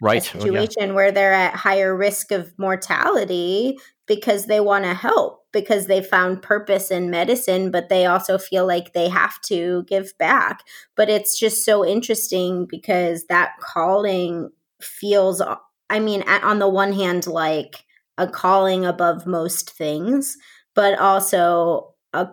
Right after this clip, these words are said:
Speaker 2: calling that you have to do at the same time, which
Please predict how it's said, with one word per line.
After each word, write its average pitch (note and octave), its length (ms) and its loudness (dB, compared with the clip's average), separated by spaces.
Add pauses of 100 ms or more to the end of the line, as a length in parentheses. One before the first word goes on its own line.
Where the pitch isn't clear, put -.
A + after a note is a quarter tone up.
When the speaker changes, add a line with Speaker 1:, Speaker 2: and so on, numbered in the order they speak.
Speaker 2:
calling F#3 540 0
that F3+ 240 0 (180)
you F#3 220 0
have F3+ 440 -2
to B3 160 -4
do D4+ 360 2
at - 160 0
the F#3+ 100 -2
same F3+ 320 -4
time, G#3 480 0
which - 320 -4